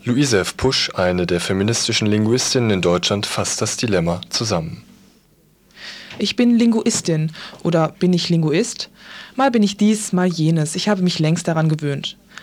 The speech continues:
Speaker 2: Eins aber steht fest. Meine Mutter war Sekretärin und nicht Sekretär. Sie hat den Sekretärinnenberuf ausgeübt und führt jetzt ein Rentnerdasein. Oder ist es ein Rentnerinnendasein?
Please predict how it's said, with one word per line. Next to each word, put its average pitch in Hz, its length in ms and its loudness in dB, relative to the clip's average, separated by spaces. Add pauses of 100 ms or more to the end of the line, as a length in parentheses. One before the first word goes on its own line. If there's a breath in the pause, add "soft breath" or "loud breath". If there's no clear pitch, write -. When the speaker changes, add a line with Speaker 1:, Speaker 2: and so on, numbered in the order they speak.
(120)
Speaker 2:
Eins 165 240 2
aber 233 160 2
steht 214 220 -2
fest. - 400 -8 (300 loud breath)
Meine 202 200 2
Mutter 247 260 2
war 226 80 4
Sekretärin 185 760 0
und 185 160 -4
nicht 185 300 0
Sekretär. 190 560 -4 (480 loud breath)
Sie 208 140 -2
hat 214 120 0
den 214 100 4
Sekretärinnenberuf 175 1040 0
ausgeübt 180 580 -2
und 196 120 0
führt 175 240 0
jetzt 147 360 -2
ein 202 120 2
Rentnerdasein. 151 1000 -4 (340 loud breath)
Oder 165 200 0
ist - 180 -4
es - 140 -8
ein 147 160 -2
Rentnerinnendasein? 170 1200 0